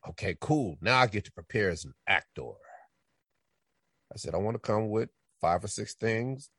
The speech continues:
that make this commercial, add to it. I gotta put my, I gotta imprint on it."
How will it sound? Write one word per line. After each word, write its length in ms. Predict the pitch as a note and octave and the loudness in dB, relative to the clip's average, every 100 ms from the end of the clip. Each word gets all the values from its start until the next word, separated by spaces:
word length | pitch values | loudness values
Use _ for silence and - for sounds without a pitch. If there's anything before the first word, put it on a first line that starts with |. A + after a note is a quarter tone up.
| _ | _
that 240 | F2 E2+ - _ _ _ _ _ _ | 0 0 -4 _ _ _ _ _ _
make 320 | E3+ E2 D#2 - | -10 -8 -10 -8
this 500 | F#2+ - - - - - | -8 -8 -12 -18 -20 -10
commercial, 640 | G2 G2 G#2+ - A2+ B2 - | -4 -4 -4 -6 -8 -8 4
add 300 | A2 A2+ - | 4 6 4
to 180 | F#3+ | 2
it. 80 | - - _ - | 0 -8 _ -4
I 80 | |
gotta 180 | G2 A2 | 4 4
put 160 | G#2 C#3 | 4 0
my, 140 | B2 | 2
I 120 | A#2 | 4
gotta 260 | B2+ B2 B2 | 6 4 6
imprint 440 | C#3 C3+ D#3+ F3 | 2 4 2 4
on 160 | G2+ E2+ | 0 -2
it." 100 | - | -6